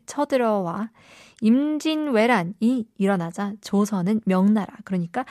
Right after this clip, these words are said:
어, 옛날에 중국의 도움을 요청했죠. 도움을 요청받고 명나라가 조선으로 군대를 이끌고 들어오면서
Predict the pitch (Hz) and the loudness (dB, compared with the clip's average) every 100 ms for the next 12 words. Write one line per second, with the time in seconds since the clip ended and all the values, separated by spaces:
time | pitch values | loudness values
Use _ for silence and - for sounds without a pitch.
0 | - - - - 175 180 226 262 254 247 | -14 -20 -16 -8 -4 2 2 4 2 2
1 | 269 254 - - 233 294 285 262 277 185 | 0 -2 -6 2 2 2 -2 0 0 0
2 | - 196 190 180 196 202 190 185 - 214 | -4 0 2 2 2 0 0 -2 0 -2
3 | 202 _ _ _ _ 320 - 185 208 - | -4 _ _ _ _ -8 -4 -6 -6 -14
4 | - - - 190 247 320 339 349 311 202 | -20 -10 -4 4 6 6 4 4 2 2
5 | - 233 190 - - 247 202 196 208 233 | 2 0 0 -6 0 0 2 2 4 2
6 | 202 170 170 226 269 247 - 208 285 262 | 0 -4 -4 -4 -2 -4 -2 0 0 2
7 | 226 277 285 - _ - 220 254 254 196 | 0 0 -4 -12 _ -2 2 2 2 -2
8 | 175 170 226 208 175 185 165 208 175 - | -4 -4 -4 -6 -6 -6 -6 -4 -6 -4
9 | 190 170 165 165 170 254 | -4 -4 -4 -6 -4 -4